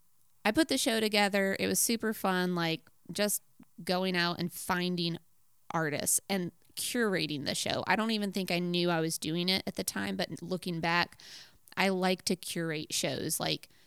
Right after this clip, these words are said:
kinda build from the beginning of the show to the end and, you know, put, like, the right genres together and stuff like that, um, and the right people with different stories and things.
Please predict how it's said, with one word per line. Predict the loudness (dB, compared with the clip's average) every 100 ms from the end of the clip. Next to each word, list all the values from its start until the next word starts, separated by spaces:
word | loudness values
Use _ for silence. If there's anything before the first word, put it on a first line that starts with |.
| _
kinda | -4 -2 -2
build | -4 -2 0 -2 -4
from | -6 -6 -4
the | -8
beginning | -8 -2 -2 -2
of | -4 -4
the |
show | -4 -2 -2 -2
to | -2
the | -4 -4 -4
end | -4 -2 -4 -4 -6
and, | -6 -8 -10 -14 -20 _
you | -4
know, | -4
put, | -4 -4 -4 -2
like, | -2 -2 -4 -10 -18 -20 _ -8
the | -4 -4
right | -2 -4 -4 -6 -8 -6
genres | -2 -2 -2 -2 -4
together | -4 -2 -2 -2
and | -6 -6
stuff | -6 -6 -6
like | -8 -6
that, | -6 -4 -6 -10 -20 -20 -20 -8
um, | -4 -2
and | 0
the | 2
right | 0 0
people | -4 -4 -2 -4
with | -4 -6 -8
different | -10 -4 -4
stories | -2 -4 -4 -6 -8
and | -10
things. | -10 -10 -12